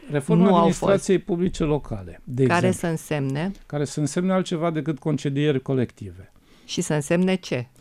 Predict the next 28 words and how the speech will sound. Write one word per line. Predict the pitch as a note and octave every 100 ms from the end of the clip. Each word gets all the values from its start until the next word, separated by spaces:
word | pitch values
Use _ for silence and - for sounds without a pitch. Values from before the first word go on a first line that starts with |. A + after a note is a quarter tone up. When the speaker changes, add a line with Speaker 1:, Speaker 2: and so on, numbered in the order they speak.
| _
Speaker 1:
Să | - C#3+
însemne | B2 C#3 D3 C3
comasări | B2+ A#2 A2 - F3 C#3+
de |
U | A#2 G#2+
A | G2
T-uri, | - F2+ F2+ A2+
să | C3+ B2+
însemne | A#2+ C3+ C3+ D3+
digitalizare, | C#3 B2+ A#2+ B2 A2 G2 G2 F#2+
să | A2+ C3
însemne, | A#2 C3+ C3 D3 C3
să | - -
însemne, | B2+ - C3+ C#3 C3+ B2+ B2 -
însemne, | C3 A2+ - C#3 C3+
de | A2+ A2+
exemplu, | A2 C3+ C#3 C#3
creșterea | A#2 B2+ C3 - C#3+ C3+ A#2+ - - - -
calității | B2 A#2+ A#2+ C3+ D3
serviciilor | - A#2 A2+ A2+ C#3 A#2 G#2+
publice, | - G2 G2+ - D3+
fiindcă | D3 C3+ C#3+
altfel, | G#3 A3 B3
dacă | F3+ - C#3+
dau | C3+ F#3
doar | F3+ F3
oameni | D#3 C#3+ E3 D3
afară, | B2 - G#2 A2 G3+